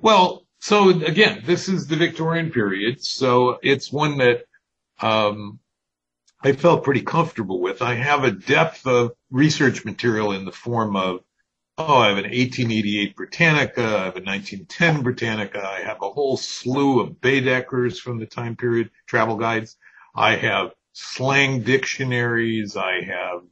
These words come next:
uh, almanacs and medical texts and so on. So I love using those Victorian resources.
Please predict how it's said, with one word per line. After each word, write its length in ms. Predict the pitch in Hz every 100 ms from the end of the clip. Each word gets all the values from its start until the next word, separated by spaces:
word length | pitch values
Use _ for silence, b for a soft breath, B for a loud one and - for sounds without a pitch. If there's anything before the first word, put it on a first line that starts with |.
| _
uh, 300 | 95 90 90 - 139
almanacs 960 | 147 151 143 131 127 120 117 - -
and 200 | 95 98
medical 480 | 123 160 160 135 -
texts 640 | - 120 - - - -
and 160 | 101 95
so 320 | - 143 -
on. 120 | - - B B B _
So 320 | - 139 127
I 200 | - 139
love 540 | 139 131 156 165 131 120
using 460 | 127 131 120 123
those 280 | 117 110 107
Victorian 580 | 117 110 - 113 110 101
resources. 880 | 113 131 - 90 87 - - -